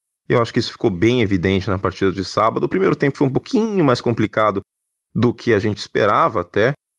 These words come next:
em termos de favoritismo, mas o segundo tempo apareceu um ataque de São Francisco correndo muito, muito, muito com a bola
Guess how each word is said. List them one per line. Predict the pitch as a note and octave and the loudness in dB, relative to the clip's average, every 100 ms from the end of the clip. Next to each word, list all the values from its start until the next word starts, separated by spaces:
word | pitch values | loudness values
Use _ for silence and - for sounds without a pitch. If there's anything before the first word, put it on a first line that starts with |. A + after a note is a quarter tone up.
| _ | _
em | G2+ | -2
termos | A2 G2+ | 0 0
de | - | -2
favoritismo, | F#2+ G2+ G2+ B2 - | 0 0 0 0 0
mas | |
o | B3+ | 0
segundo | - B2+ A#2 | -2 0 2
tempo | F#2 A2+ A2 | 2 0 -2
apareceu | - G2+ F#2 - | 0 0 0 -2
um | A2 G2+ | 0 0
ataque | F#2+ _ A#2+ B2+ - | -2 _ -2 -2 -4
de | G2+ G2+ | -2 -2
São | - G#2 | 0 0
Francisco | G#2 F#2 - A2 G#2 A2 | 2 0 2 0 0 -2
correndo | G2 G2+ F#2+ A2 A#2+ | 0 0 2 0 0
muito, | G#2 G2+ A#2 D3+ D3+ | 2 2 4 2 0
muito, | A2 B2+ - | 0 0 2
muito | G#2 A2+ | 0 0
com | - | 0
a | G2 | 0
bola | F#2 A2 | 2 2